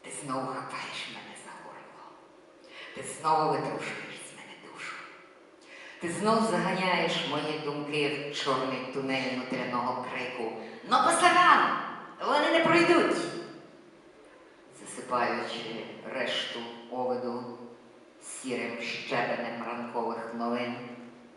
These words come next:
інтернет курявою, як по бомбьошці, знов закрашуєш світ у всього дві барви зі спектра. Офірною кров'ю, червоне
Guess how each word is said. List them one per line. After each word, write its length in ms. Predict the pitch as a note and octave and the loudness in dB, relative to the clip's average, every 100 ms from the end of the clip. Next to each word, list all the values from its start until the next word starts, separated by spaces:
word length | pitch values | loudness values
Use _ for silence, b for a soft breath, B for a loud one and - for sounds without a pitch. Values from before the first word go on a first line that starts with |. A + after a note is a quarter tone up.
| - | -10
інтернет 680 | B2 B2 C3+ C3 C3 B2 - - | -6 -2 0 0 0 -2 -6 -4
курявою, 640 | C#3 C3+ C3 B2+ B2 B2 B2 | 0 2 2 2 -2 -4 -4
як 240 | B2 B2 | -4 -4
по 80 | B2+ | -2
бомбьошці, 840 | A#2+ A#2+ B2 C3 A#2+ - B2 - A#2 - - - - B B B B B2 | 0 0 0 0 0 0 -2 -6 -10 -10 -14 -18 -20 B B B B -10
знов 260 | D3 E3 | -2 0
закрашуєш 680 | E3 D#3+ E3 E3 E3 D3+ D3 D3+ - | 2 0 4 4 4 4 0 -2 -4
світ 380 | E3 D#3 D3+ D3+ - - - - - | -4 -4 -4 -4 -10 -12 -14 -16 -18
у 40 | |
всього 360 | - - C3+ C3+ C3 B2+ | -16 -14 -12 -10 -10 -10
дві 160 | B2 A#2 | -10 -4
барви 320 | B2 G#2+ A2 A2+ | 0 0 0 -4
зі 200 | - - | -8 -10
спектра. 520 | - B2 G#2 - A2 G#2+ - - - - - - - - - - - - | -10 -8 -8 -8 -8 -8 -10 -14 -18 -20 -20 -20 -20 -20 -20 -20 -20 -16
Офірною 680 | A#2+ A#2+ A#2+ G#2+ G#2 G2+ G2+ G2 | -12 -8 -8 -8 -8 -8 -8 -2
кров'ю, 480 | C3+ C#3+ G2+ F2 - - - - - - - - - - - - - - - - - - - - - | 2 2 0 -4 -6 -10 -16 -20 -20 -20 -20 -20 -20 -20 -20 -20 -20 -20 -20 -20 -20 -20 -20 -20 -12
червоне 500 | B2+ B2 B2+ C3 | -8 -6 -2 -2